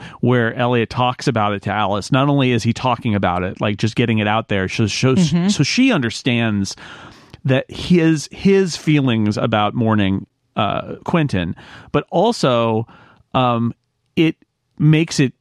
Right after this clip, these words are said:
Speaker 1: clear, right, in the text of the show. He's like,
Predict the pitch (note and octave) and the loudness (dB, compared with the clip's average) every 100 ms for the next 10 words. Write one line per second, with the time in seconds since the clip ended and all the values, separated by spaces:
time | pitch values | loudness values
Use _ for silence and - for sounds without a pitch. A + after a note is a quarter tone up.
0 | - - - E3 G#2+ D#2+ - - B2+ A#2 | -12 -4 0 2 2 -2 -8 -6 -2 -2
1 | - B2+ A2+ - D3 - - G2+ G#2 - | 0 0 0 0 -2 -2 -4 -2 0 0
2 | A#2 F2+ E2+ - A#2+ A2+ G#2 | 0 0 -4 -2 -2 0 -2